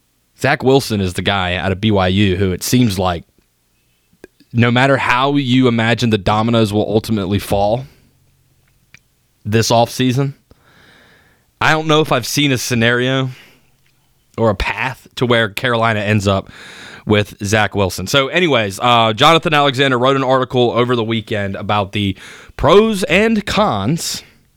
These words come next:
of Mac Jones potentially becoming a Carolina Panther by way of the N F L draft this year. So he's gonna be on tomorrow's show. Should be some fun to talk to him, because I, for one,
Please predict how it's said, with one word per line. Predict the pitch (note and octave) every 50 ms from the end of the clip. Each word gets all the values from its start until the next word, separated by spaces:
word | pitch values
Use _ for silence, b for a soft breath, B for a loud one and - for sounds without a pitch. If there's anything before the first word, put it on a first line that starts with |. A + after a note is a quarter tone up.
| _ _ _
of | B2 B2+ G#2+
Mac | A2+ B2 C3+ C#3+ C3 C3+
Jones | A#2 C3+ B2+ B2+ A#2 A2+ A#2+ A2+
potentially | - - A#2+ G#2+ - B2+ B2+ - - B2 B2 A#2
becoming | G2 A#2 A#2 - - A#2 A#2 A2+ A2 A2 A2
a | - A2 A2 G#2
Carolina | - - A2+ A2 A2+ G#2+ G#2+ G#2+ G#2
Panther | - A#2 A#2 A#2 G#2+ - A2 G#2 G#2 G2+ G#2+
by | - G2+ F#2 G#2 A2+ B2
way | A#2 A2 G#2 G2 G2 G2 G2 G2+
of | - G2 G2
the | F#2+ G#2+ - -
N | G#2 G#2
F | G#2 F#2 -
L | G#2 G2+ G2 F#2 - -
draft | F#2+ F#2+ F#2+ G2 F#2 F#2 F#2 F#2 - - B B B B B B B B
this | F#2 G2+ G2+ F#2+ - - -
year. | A2 G#2 F#2+ F2
So | - - F#2
he's | - D3 G3 F3
gonna | F3+ F#3 E3+
be | D#3 E3 D#3+ D#3
on | D3 C#3+ C#3+ C#3+ C#3+ C#3
tomorrow's | C3 - B2 B2 B2 B2+ B2 A#2+ A2
show. | - B2+ A#2+ A2
Should | - - A#2
be | A2 A2+
some | - - A2
fun | - - G#2+ G#2 G#2 G2
to | - - G#2
talk | - - G2+ G2+ G2 -
to | G2
him, | F#2+ A2+ A2 G2 F2+
because | F2+ F#2 - G2 F#2 - _ -
I, | C#3 C#3+ C3+ A2+ F#2+ F2+ F#2 F#2 G2+ B B B B B B B B
for | _ - A2
one, | A2 A2 G#2+ G2+ G2 G2 F#2+ F#2+